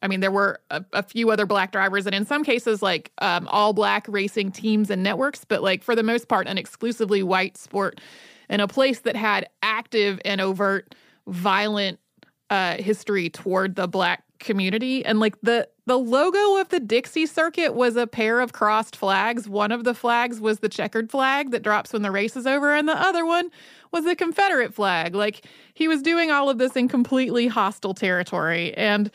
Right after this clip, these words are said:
and the only exception to just really keeping his head down and trying not to make waves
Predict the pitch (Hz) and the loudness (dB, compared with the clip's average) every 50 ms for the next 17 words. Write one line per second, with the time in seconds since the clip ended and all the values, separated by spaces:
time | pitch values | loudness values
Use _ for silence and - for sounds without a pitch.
0 | - - - - - - - _ _ _ 240 247 240 262 - 285 330 349 339 294 | -8 -18 -20 -20 -20 -20 -20 _ _ _ 4 4 6 6 6 4 4 2 2 0
1 | 269 247 - - - 285 277 - - - 220 180 151 139 - - 190 - - - | 0 -2 -2 0 0 0 0 -2 -2 -2 -2 -2 -2 -4 -6 -8 -10 -8 -6 -4
2 | 185 214 202 - - - 220 226 262 254 247 240 - - 277 269 269 233 214 196 | -4 -4 -4 -4 -6 -6 -2 0 2 2 2 2 0 0 0 2 2 0 0 0
3 | - - 262 269 226 202 208 196 170 160 160 160 170 165 170 165 - - 226 233 | 0 0 -2 0 0 2 2 2 2 2 0 -2 -2 -4 -6 -4 -2 0 0 2
4 | 233 226 214 208 220 226 226 202 202 - 226 208 208 196 185 - 185 190 190 180 | 2 2 2 4 4 4 2 2 0 -2 0 0 0 0 -2 -2 0 0 0 0
5 | 156 147 - 185 - | -2 -4 -6 -10 -14